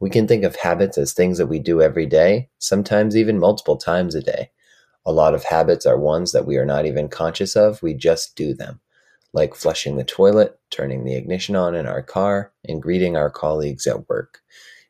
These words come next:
These are behaviors that have become automatized over time without a whole lot of thought. Due to the fact that habits become automatized, it is important for us to critically examine our behaviors if we want to implement some true changes.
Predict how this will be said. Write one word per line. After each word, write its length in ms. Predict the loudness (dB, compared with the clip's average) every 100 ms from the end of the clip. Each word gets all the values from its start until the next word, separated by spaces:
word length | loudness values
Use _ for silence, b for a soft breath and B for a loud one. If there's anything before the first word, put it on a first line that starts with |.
| 0
These 180 | 2 2
are 60 |
behaviors 540 | 2 2 2 4 2 2
that 180 | 2
have 280 | 2 -2 -4
become 400 | -10 -6 -4 -4 2
automatized 800 | 2 2 0 -2 0 0 0 -2
over 280 | -6 -6 -8
time 420 | -2 2 2 0
without 340 | 0 2 2
a 60 | 2
whole 320 | 4 4 6
lot 160 | 4 0
of 80 |
thought. 420 | -4 -6 -6 -6 -14 _ b b b b b -4
Due 120 | -2
to 60 | 0
the 80 | 0
fact 380 | 2 2 0
that 100 | -4
habits 400 | -2 -2 -4 -4
become 480 | -10 -14 -8 -6 -6
automatized, 840 | -4 -4 -4 -6 -8 -8 -6 -6 -8
it 100 | -10
is 140 | -8
important 480 | -10 -8 0 0 -2
for 140 | -2 0
us 180 | 0
to 140 | -6 -6
critically 480 | 0 0 0 -2 -2
examine 580 | -4 -4 0 0 -2
our 100 | -4
behaviors 680 | -6 -6 -4 -4 -4 -6 -8
if 120 | -10
we 60 | -6
want 300 | -2 -2 -2
to 160 | -6 -6
implement 480 | -8 -4 -4 -2
some 180 | -4 -6
true 320 | -6 -2 -2
changes. 680 | 0 -2 -2 -2 -4 -6 -6